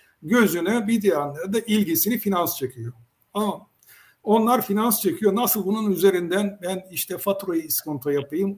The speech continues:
ya da tedarikçimin finansal ihtiyacını karşılayayım. Onların o ihtiyacını çekiyorsa benim de il-, benim de gözüm,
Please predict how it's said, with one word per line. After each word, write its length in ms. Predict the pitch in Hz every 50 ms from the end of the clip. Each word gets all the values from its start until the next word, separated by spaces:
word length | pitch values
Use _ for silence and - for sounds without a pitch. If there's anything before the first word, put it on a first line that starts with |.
| - 180
ya 220 | 170 170 165 165
da 120 | 175 170 170
tedarikçimin 800 | - 180 165 185 185 185 170 170 - - 170 185 185 160 - _ - - _ _
finansal 520 | - 185 190 190 185 180 185 208 190 180 165
ihtiyacını 680 | 151 - - 160 160 156 151 143 131 143 147 147 135
karşılayayım. 600 | - 147 143 139 131 - - 151 180 220 220 226 -
Onların 400 | 208 208 208 208 220 233 277 285
o 160 | 254 208 214
ihtiyacını 680 | 196 170 - - 151 151 151 147 147 135 131 143 135 131
çekiyorsa 600 | - - 160 165 - 214 208 202 - 233 220 196
benim 260 | 220 220 226 208 208
de 120 | 156 160
il-, 300 | 175 185 185 - - 165
benim 260 | 196 202 214 208 185 151
de 80 | 135
gözüm, 460 | 135 151 180 175 175 233 233 220 208